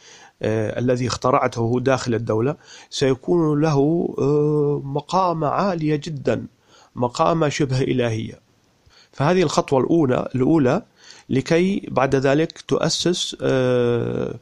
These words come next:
جسم آخر في القارة التي تعيش فيها، وجسم آخر كبير جدا، آه، بكل العالم. فهذه خطوة من خطوات، آه، لكي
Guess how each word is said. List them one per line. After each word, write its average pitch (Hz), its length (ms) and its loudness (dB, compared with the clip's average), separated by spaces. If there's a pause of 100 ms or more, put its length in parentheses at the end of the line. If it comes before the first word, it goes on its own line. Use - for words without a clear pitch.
(380)
جسم 165 480 0
آخر 151 640 0
في 131 280 -2
القارة 127 440 2
التي 120 260 -2
تعيش 113 300 -4
فيها، 117 520 -4 (540)
وجسم 135 720 0
آخر 143 520 -2 (120)
كبير 139 460 0
جدا، 139 400 0 (560)
آه، 147 640 0 (160)
بكل - 600 -2
العالم. 165 360 2 (1040)
فهذه 143 360 2
خطوة 180 460 0
من 180 380 0
خطوات، 147 800 0 (280)
آه، 131 520 -2
لكي 151 560 0